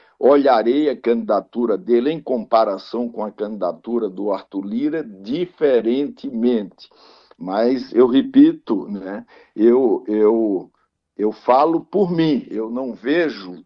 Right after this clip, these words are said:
tanta necessidade dessa proximidade com o Arthur Lira em função do que o Arthur Lira fez sempre com o estado de Alagoas. É, mas vamos esperar,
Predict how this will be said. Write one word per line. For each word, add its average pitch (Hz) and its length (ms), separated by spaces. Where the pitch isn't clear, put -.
tanta 147 540
necessidade 123 1300
dessa 143 480
proximidade 120 1200
com 110 220
o 110 40
Arthur 113 340
Lira 147 300
em 240 60
função 190 640
do 175 160
que - 100
o 170 120
Arthur 131 320
Lira 147 460
fez 202 320
sempre 180 440
com - 240
o 185 40
estado 139 560
de 147 180
Alagoas. 123 760
É, 98 340
mas 226 320
vamos 220 600
esperar, 147 920